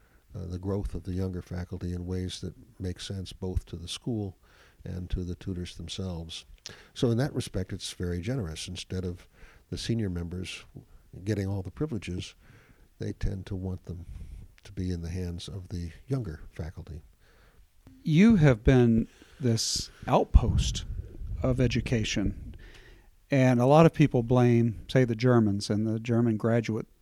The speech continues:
Speaker 2: model that was brought over to a university not far from where we sit, Johns
Speaker 1: Mm-hmm.
Speaker 2: Hopkins,
Speaker 1: Sure.
Speaker 2: and the specialization, professionalization. In your opinion, is that what took education off in such a different direction that,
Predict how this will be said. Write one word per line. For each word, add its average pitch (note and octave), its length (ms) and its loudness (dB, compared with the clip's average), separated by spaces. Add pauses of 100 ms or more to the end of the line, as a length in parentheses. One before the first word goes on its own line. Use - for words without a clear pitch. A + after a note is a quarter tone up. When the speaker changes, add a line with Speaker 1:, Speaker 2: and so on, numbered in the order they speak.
(120)
Speaker 2:
model A#2 440 4 (500)
that A#3+ 200 -10
was C3 180 0
brought B2 220 6
over A#2 220 6
to A2 360 2
a G2+ 40 -2 (140)
university B2+ 480 4
not B2+ 200 6
far B2+ 220 10
from A#2+ 180 2
where A2 160 6
we A2 160 2
sit, B2 280 2 (340)
Johns A2 280 2
Speaker 1:
Mm-hmm. A2+ 80 2
Speaker 2:
Hopkins, A#2 420 0 (360)
Speaker 1:
Sure. G2 260 -10 (400)
Speaker 2:
and B2 140 -2
the A2+ 100 -2
specialization, A#2 1300 4
professionalization. A2+ 1080 0 (1000)
In C#3+ 160 10
your E3 480 12
opinion, B2 560 8
is A#2+ 300 2
that D3 320 8
what B2+ 260 6 (440)
took - 280 4
education A#2 960 2 (460)
off A#2+ 280 4
in G#2 100 2
such - 280 2
a B2 40 2
different A#2 360 0
direction A2 560 2
that, G2+ 160 -2